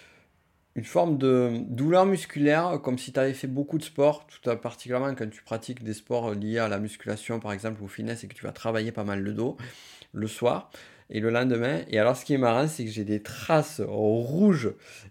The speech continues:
et tout particulièrement en haut, parce que c'était très contracté, rouge écarlate, qui sont présentes. Alors j'ai plein de ronds comme ça, sur le dos, je vais pas te les montrer, euh, pour garder un peu de, de décence, et de pas te faire flipper, mais voilà, j'ai ces traces rouges,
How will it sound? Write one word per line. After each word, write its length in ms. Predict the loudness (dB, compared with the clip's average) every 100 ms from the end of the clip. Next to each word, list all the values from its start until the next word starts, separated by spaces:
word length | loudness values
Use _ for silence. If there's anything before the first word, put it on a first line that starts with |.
| -2
et 140 | -2
tout 100 | 0
particulièrement 640 | 0 0 0 4 4 6
en 120 | 6
haut, 160 | 6 6
parce 160 | 4 -4
que 80 |
c'était 200 | -10 -8
très 180 | -4 -2
contracté, 520 | 0 0 -2 -4 0
rouge 380 | 0 0 2 4
écarlate, 640 | 4 6 6 4 2 -2 -6 -14 -18 -8
qui 100 | -4
sont 180 | 0 0
présentes. 320 | 0 0 2
Alors 140 | 2 2
j'ai 160 | -2
plein 240 | -2 2 4
de 120 | 6
ronds 320 | 6 6 2
comme 240 | 2 0 0
ça, 320 | -2 -4 -8
sur 200 | -8 -4
le 100 | -2
dos, 300 | -2 -2 -2
je 80 | -6
vais 60 | -4
pas 140 | -2
te 100 | 0
les 160 | 2 4
montrer, 560 | 4 2 0 -4 -4 -6 -20 -20 -18 -14
euh, 260 | -4 -2 -2
pour 200 | -4 -8
garder 220 | -2 2
un 100 | 2
peu 180 | 0 0
de, 200 | 0 -2 -6 -4
de 80 | 2
décence, 640 | 4 4 4 2 2 2 0 -2 -10 -12 -10
et 140 | -4
de 100 | -2
pas 140 | 0 2
te 120 | 2
faire 240 | 2 0
flipper, 380 | 0 -6 -4 -4
mais 140 | -2 4
voilà, 260 | 6 6
j'ai 140 | 2 -6
ces 180 | -10
traces 320 | -10 -6 -4 -4
rouges, 320 | -2 -2